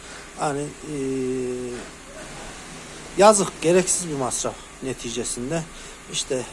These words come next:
bu şekilde, e, dış ülkeler tarafından, e, sömürüldüğümüz açıkça ortada arkadaşlar. Diyecek bir şey yok. Böyle gelmiş, böyle gider mi diyeceğiz. İnşallah kendi ürünlerimiz çıkar da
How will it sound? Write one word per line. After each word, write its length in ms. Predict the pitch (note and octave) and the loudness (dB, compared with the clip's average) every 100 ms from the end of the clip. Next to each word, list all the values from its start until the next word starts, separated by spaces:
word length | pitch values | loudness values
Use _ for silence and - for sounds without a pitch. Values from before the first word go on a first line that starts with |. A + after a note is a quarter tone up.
| - | -4
bu 80 | F#3 | -2
şekilde, 420 | - C3+ B2 D3 D3+ - - - - - - - | 0 0 0 0 -2 -4 -12 -16 -18 -18 -18 -6
e, 60 | C3+ B2+ B2 A#2+ A#2+ B2 B2 A2 - - - - C3+ C3 | -4 -2 0 0 0 0 -2 -6 -14 -14 -12 -10 -12 -4
dış 200 | F3+ - | 0 0
ülkeler 340 | C3+ - C3+ A#2+ | -2 0 0 2
tarafından, 540 | C3 B2+ A#2 A2+ C#3 D3 - - - - - - - | 2 2 2 -2 -2 -2 -6 -18 -18 -16 -16 -16 -10
e, 60 | C3+ C3 C3 C3 B2+ B2 B2+ B2 B2 A#2+ G#2+ | -6 -2 -2 -2 -2 -2 0 0 -2 -2 -6
sömürüldüğümüz 960 | A#2 - D#3+ D3 C#3+ B2 A#2+ A#2+ D#3 D3 - D3+ | -8 4 4 6 2 0 -2 -2 -2 -6 -6 -4
açıkça 380 | C#3+ - - | -2 -4 0
ortada 440 | D3+ B2 - A2+ G#2+ | 2 2 -2 -4 -4
arkadaşlar. 680 | G2+ - G#2 - - C#3 - - - - - - - - - - - - | -4 -8 -6 -4 0 -2 -4 -14 -18 -20 -20 -20 -20 -20 -18 -18 -18 -10
Diyecek 320 | C3+ C3 B2+ A#2 - | -2 0 0 -4 -2
bir 60 | |
şey 200 | - B2 | 0 0
yok. 160 | A#2 C3+ - - - - - - - | 0 -2 -6 -16 -18 -16 -16 -10 0
Böyle 260 | C#3 C3 | 2 4
gelmiş, 420 | A#2 A#2 C3+ C3 B2+ | 2 0 -2 -4 -2
böyle 200 | B2 A#2+ | 0 -2
gider 300 | A#2 C3 A#2+ | 0 0 0
mi 60 | G#2+ | -4
diyeceğiz. 440 | G#2+ A#2+ C3 - - - - - | -6 -4 -2 -4 -6 -14 -16 -8
İnşallah 380 | C3+ C3 A#2+ A#2 | -4 -2 -2 -4
kendi 300 | - B2 B2 | -4 -4 -2
ürünlerimiz 800 | B2 A#2+ B2 B2 A#2+ A#2 A#2 - | -2 -4 -6 -6 -4 -6 -4 -4
çıkar 340 | - - A#2+ | -4 -2 -4
da 120 | G#2+ | -4